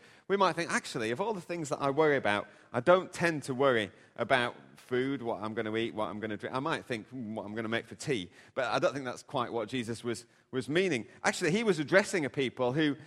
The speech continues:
had a yearly cycle of crops, and if the crops failed, they would be in danger of, of starvation. You think back to the story of Joseph, don't you? And, um, where there was a famine spread across the land, and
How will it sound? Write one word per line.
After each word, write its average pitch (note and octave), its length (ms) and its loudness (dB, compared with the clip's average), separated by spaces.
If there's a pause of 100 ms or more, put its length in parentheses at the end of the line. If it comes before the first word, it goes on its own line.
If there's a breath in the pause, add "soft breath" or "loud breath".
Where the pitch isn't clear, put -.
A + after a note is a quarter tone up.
(280 loud breath)
had D#3 160 2
a D3 80 6
yearly D#3+ 320 2
cycle D#3+ 400 2
of - 140 0
crops, - 280 4
and E3 80 6
if D3 120 6
the D3 80 0
crops - 340 2
failed, F3+ 540 0 (260 loud breath)
they D#3+ 100 2
would C3+ 520 -2
be D3+ 160 0
in C3+ 200 -4
danger C#3 340 0
of, A#2 100 -6 (160)
of A#2+ 120 -10
starvation. B2 760 0
You G#2+ 180 -4 (320 soft breath)
think D3 160 -2
back C3 200 0
to - 80 -16
the A#2+ 60 -4
story C3 460 2
of A2+ 140 -4
Joseph, D3 640 4
don't C#3 220 0
you? G#2 200 -2
And, G2 140 -4 (340 loud breath)
um, A2 480 2 (600)
where B2 140 0
there C3+ 100 2
was A#2 100 0
a A#2 60 -8
famine E3 420 0
spread B2 300 0
across - 320 -2
the A#2+ 120 -2
land, B2+ 340 -2
and G2+ 140 -2